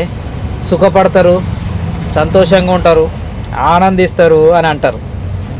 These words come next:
ఇగో గిడ చూడుర్రి, ఇవన్నీ రోడ్ల మీద వాటి స్నానాన్ని అవి అక్కడోటి, అక్కడోటి, అక్కడోటి పండుకున్నాయి. చూడు, వాటికి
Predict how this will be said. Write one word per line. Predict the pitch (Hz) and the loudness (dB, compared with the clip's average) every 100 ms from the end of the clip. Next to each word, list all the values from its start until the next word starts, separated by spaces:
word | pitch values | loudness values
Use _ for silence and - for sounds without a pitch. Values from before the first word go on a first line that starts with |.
| - | -4
ఇగో | 147 151 196 - - - - - 151 | 0 2 0 -8 -10 -10 -10 -4 2
గిడ | 170 165 | 4 4
చూడుర్రి, | 190 202 156 147 233 - - - - - - - - - 175 | 4 4 2 -2 -4 -8 -8 -6 -4 -4 -4 -4 -4 -2 2
ఇవన్నీ | 180 180 214 196 226 294 - - - - - - | 2 4 2 2 0 -4 -8 -8 -6 -6 -6 0
రోడ్ల | 165 185 202 196 | 2 4 4 4
మీద | 208 190 175 208 - - - - - - - - 156 | 4 4 2 0 -4 -6 -4 -4 -2 -2 -2 0 2
వాటి | 180 196 196 - 175 - | 4 4 4 2 -2 -2
స్నానాన్ని | 160 165 202 208 208 185 | 0 2 4 4 4 2
అవి | 175 202 - - - - - - 147 | 2 0 -2 -4 -4 -4 -4 -2 0
అక్కడోటి, | 160 - 196 196 190 190 185 196 156 | 0 4 6 6 4 2 -2 -2 -4
అక్కడోటి, | 156 196 180 180 190 196 190 160 | 0 4 6 4 4 -2 -2 -2
అక్కడోటి | 160 190 180 185 185 180 170 196 - - - - - - | -2 2 4 6 4 2 0 -2 -6 -6 -4 -4 -4 -2
పండుకున్నాయి. | 156 175 175 175 143 - - - - - - - | 2 2 2 2 0 -2 -8 -6 -6 -4 -4 0
చూడు, | 180 208 226 240 - - - - - - 160 | 2 4 2 0 -8 -10 -10 -8 -8 -2 2
వాటికి | 175 180 185 | 2 0 0